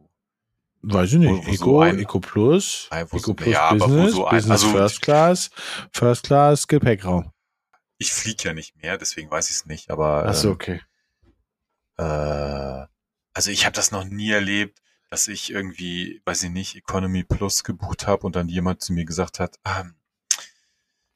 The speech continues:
Speaker 2: ich hätte da noch einen Platz in der Business Class frei.
Speaker 1: Doch, hab ich schon erlebt.
Speaker 2: Ja? Okay.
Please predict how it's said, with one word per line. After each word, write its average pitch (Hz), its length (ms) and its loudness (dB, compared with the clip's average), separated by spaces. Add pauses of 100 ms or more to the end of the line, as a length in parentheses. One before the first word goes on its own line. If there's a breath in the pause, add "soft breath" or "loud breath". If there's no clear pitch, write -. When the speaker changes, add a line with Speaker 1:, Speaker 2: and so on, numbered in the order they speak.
Speaker 2:
ich - 80 -4
hätte 104 180 -2
da 95 100 2
noch 90 160 0
einen 98 100 -6
Platz - 300 -2
in 92 80 -4
der 90 100 -2
Business 87 400 -6
Class - 380 -8
frei. - 340 -16 (720)
Speaker 1:
Doch, 113 160 4
hab 123 100 4
ich 120 100 2
schon 98 140 -4
erlebt. 92 320 2 (160)
Speaker 2:
Ja? 101 240 -14 (240)
Okay. - 280 -18